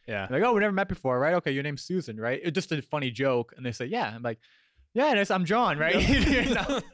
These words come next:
Speaker 1: <laughs> Yeah, you gotta be
Speaker 2: Yeah,
Speaker 1: really
Speaker 2: yeah.
Speaker 1: good, really
Speaker 2: Yeah,
Speaker 1: quick.
Speaker 2: magic is really about improv. You have to be,
Speaker 1: Yeah.
Speaker 2: you have to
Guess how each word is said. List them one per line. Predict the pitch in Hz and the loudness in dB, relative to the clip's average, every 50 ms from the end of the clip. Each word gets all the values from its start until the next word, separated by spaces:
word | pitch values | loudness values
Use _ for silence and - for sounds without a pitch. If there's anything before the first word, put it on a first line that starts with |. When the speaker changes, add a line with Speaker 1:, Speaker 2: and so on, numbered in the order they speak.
| - 233 208 - - | -6 -6 -6 -6 -6
Speaker 1:
<laughs> | |
Yeah, | 240 185 180 170 | -6 -4 -2 -2
you | 160 151 160 | 0 0 0
gotta | 170 220 214 180 | 0 -2 -2 -2
be | 139 143 | -2 -4
Speaker 2:
Yeah, | 131 | -2
Speaker 1:
really | 123 202 - 185 - 156 165 190 | 2 2 2 4 4 4 4 2
Speaker 2:
yeah. | 185 - - 156 151 | 2 2 0 0 0
Speaker 1:
good, | 147 139 139 | -2 -2 -2
really | 135 147 160 156 | -2 0 2 2
Speaker 2:
Yeah, | 139 127 | 2 0
Speaker 1:
quick. | 127 | -2
Speaker 2:
magic | 135 151 165 180 202 202 233 196 | -2 -2 -2 -2 -2 -2 -2 -4
is | 202 151 131 | -4 -4 -4
really | 135 139 160 165 165 170 165 160 156 | -6 -6 -2 -2 0 0 0 0 -2
about | 143 117 139 131 127 131 - | -2 -2 -2 -2 -2 -4 -6
improv. | 139 131 131 - - - 110 101 98 98 104 | -10 -12 -10 -8 -6 -4 -4 -4 -4 -6 -6
You | 117 123 | -4 -4
have | 131 143 - | -4 -4 -6
to | - | -6
be, | 131 110 | -4 -4
Speaker 1:
Yeah. | 110 104 101 92 | -4 -4 -4 -8
Speaker 2:
you | 135 127 131 | -8 -8 -6
have | 139 147 143 _ | -6 -6 -6 _
to | - 143 139 127 120 | -6 -6 -4 -6 -6